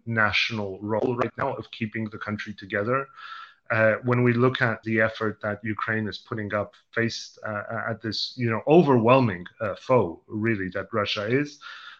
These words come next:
uh, it's really a national mobilization, and media plays a huge role in, uh, keeping people up to date on what's going on, uh, sharing all the important information, and it's, uh, it,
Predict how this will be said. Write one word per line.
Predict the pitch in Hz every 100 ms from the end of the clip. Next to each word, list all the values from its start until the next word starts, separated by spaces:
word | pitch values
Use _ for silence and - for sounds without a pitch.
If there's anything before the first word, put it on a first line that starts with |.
| -
uh, | 117 -
it's | 123 131
really | 143 143
a | 120
national | 117 117 - 117 110
mobilization, | 107 107 101 98 110 110 - 101
and | 101 107
media | 117 117 107
plays | - 104
a | 95
huge | - 113 98
role | 92 95 87 87 _
in, | 95 90 90
uh, | 90 87 87 90 90 -
keeping | 147 143 120
people | 113 107 110
up | 104
to | -
date | 104 101
on | 98 95
what's | 107 -
going | - 117 107 98
on, | 95 95 98 95 - - _ 110
uh, | 104 101 -
sharing | - 120 110 107
all | 107
the | 104
important | 104 101 107 104 104
information, | 98 - 107 113 113 117 104
and | 95 98
it's, | 101 -
uh, | 107 101 101 95
it, | -